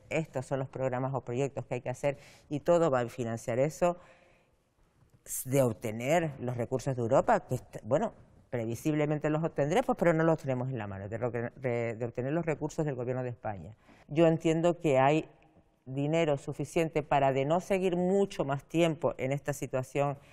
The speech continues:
de pandemia, para el año veintitrés, yo ya me empezaré a decir que el veinticuatro, porque, pero vamos, finales del veintitrés podamos estar en una senda aproximadamente igual que en el año diecinueve.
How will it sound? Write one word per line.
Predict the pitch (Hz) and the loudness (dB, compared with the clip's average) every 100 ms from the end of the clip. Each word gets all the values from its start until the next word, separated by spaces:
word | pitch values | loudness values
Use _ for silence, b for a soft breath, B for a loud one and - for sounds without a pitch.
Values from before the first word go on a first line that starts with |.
| B B | B B
de | - 139 | -2 0
pandemia, | 131 127 131 147 160 175 180 175 b b - | 0 0 0 0 2 0 0 -4 b b -2
para | 143 135 | 2 4
el | |
año | 143 160 156 | 4 4 2
veintitrés, | 151 147 147 135 _ - 143 131 - 180 180 180 175 - | 2 2 0 -4 _ -4 -4 -4 0 4 6 4 -2 -10
yo | 151 160 | -2 2
ya | 160 160 | 2 2
me | 156 | 0
empezaré | 151 156 147 143 | -2 -2 0 2
a | 147 | 2
decir | 151 - 139 | 0 -6 -4
que | |
el | 143 | -2
veinticuatro, | 143 131 139 147 147 151 156 | -2 -2 -4 0 0 0 -6
porque, | 135 - 123 113 - B B - | -6 -4 -2 -4 -10 B B -2
pero | 156 | 2
vamos, | 147 127 127 | 2 0 -8
finales | - 165 165 156 | -2 2 2 2
del | 147 | 0
veintitrés | 139 131 123 139 160 | 0 -2 -2 -2 -4
podamos | - 147 139 147 | -2 0 2 0
estar | 151 - 143 | -4 0 0
en | 147 | 0
una | 139 139 | -2 -4
senda | 139 147 143 | -2 -2 0
aproximadamente | 139 - 139 - - 143 143 143 143 139 131 123 | -2 0 -2 -2 -4 0 0 0 0 -4 -4 -2
igual | 123 139 143 b b b b _ _ | 2 2 2 b b b b _ _
que | 147 | -2
en | 127 | 0
el | |
año | 120 110 | 0 -2
diecinueve. | 95 - 104 60 - | -4 -8 -12 -14 -16